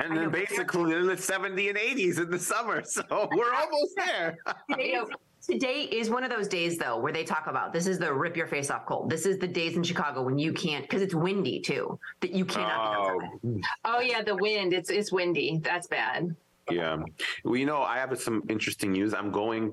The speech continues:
Speaker 1: to Universal this weekend.
Speaker 3: Oh.
Speaker 2: Are you a Harry Potter fan?
Speaker 1: Um, I mean, I'm not a non-fan. I enjoy it. I'm not a, like, a fan fan, though. You know what I mean?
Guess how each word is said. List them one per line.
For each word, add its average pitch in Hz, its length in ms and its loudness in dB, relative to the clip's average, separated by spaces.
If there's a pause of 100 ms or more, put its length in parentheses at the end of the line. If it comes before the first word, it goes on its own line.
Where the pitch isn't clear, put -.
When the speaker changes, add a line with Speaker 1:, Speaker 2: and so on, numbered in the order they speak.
(140)
Speaker 1:
to 92 340 4 (140)
Universal 107 960 0
this - 200 -2
weekend. 85 540 -2
Speaker 3:
Oh. 320 1200 2 (400)
Speaker 2:
Are 254 60 0
you 330 140 2
a 302 40 0
Harry 302 200 0
Potter 262 260 0
fan? 311 320 -2 (1300)
Speaker 1:
Um, 113 760 0 (180)
I - 40 -6
mean, 147 120 -2
I'm 135 80 0
not 147 200 0
a 123 40 -2
non-fan. 113 760 -2
I 151 120 0
enjoy 143 420 2
it. 65 280 -2
I'm 117 160 -4
not 131 140 -2
a, 110 80 0
like, 98 240 -2
a 87 80 -4
fan 82 320 -4
fan, 62 260 -2
though. - 260 -4
You 98 80 0
know 98 80 0
what 98 80 -2
I 98 40 0
mean? 101 320 -2